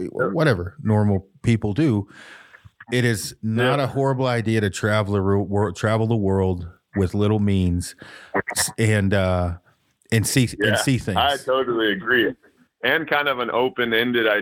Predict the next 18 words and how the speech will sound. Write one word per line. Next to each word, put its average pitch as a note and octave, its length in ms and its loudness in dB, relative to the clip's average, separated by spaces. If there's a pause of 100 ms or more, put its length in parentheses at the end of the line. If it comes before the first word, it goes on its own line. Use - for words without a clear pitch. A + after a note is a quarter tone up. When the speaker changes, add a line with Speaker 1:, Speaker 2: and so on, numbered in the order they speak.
(140)
Speaker 2:
like, A#2 180 0
it A2+ 240 0
was D3+ 160 -2
so E3 200 0
cool D#3+ 300 -2
for D3 100 -6
me D3+ 180 0
to C#3+ 80 0
be B2+ 100 -2
able B2+ 120 0
to B2 60 0
go B2 120 0
to A#2 100 -2
Russia, A#2 460 0
and G#2 100 0
it's, G#2 120 -4 (220)
I G#2 100 -2
wasn't, A#2+ 380 -2